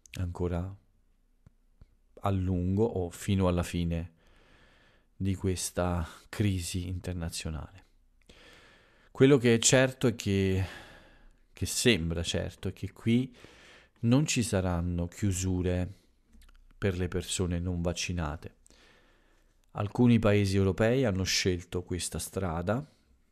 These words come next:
di, eh, limitare la circolazione delle persone che non hanno un vaccino.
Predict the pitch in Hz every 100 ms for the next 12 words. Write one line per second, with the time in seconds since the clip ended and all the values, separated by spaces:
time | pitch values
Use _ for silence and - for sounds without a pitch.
0 | _ 71 80 87 80 90 87 80 - -
1 | - _ _ _ 104 110 113 107 107 90
2 | 85 87 87 - _ _ _ _ _ _
3 | _ _ - 95 85 85 - 113 - 98
4 | 87 - - 110 90 87 87 - _ _
5 | - - _ _ - 90 85 90 - -
6 | 101 92 - 87 95 98 90 87 87 87
7 | 87 - - 87 92 131